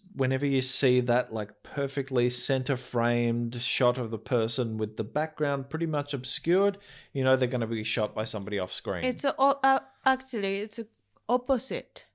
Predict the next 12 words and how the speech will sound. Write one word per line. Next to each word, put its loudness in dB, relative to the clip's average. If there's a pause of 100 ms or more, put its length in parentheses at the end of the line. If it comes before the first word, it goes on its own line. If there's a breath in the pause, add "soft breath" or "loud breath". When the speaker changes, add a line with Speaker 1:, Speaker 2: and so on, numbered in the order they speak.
(120)
Speaker 1:
Mm. -4
Speaker 2:
Completely -4
opposite. -8
Remember 0
the, -2
when -2
the -2
Lee-san 0
blown -4
up? -4 (160 soft breath)
Speaker 1:
Yeah. -2 (380 soft breath)
Speaker 2:
Sagawa 2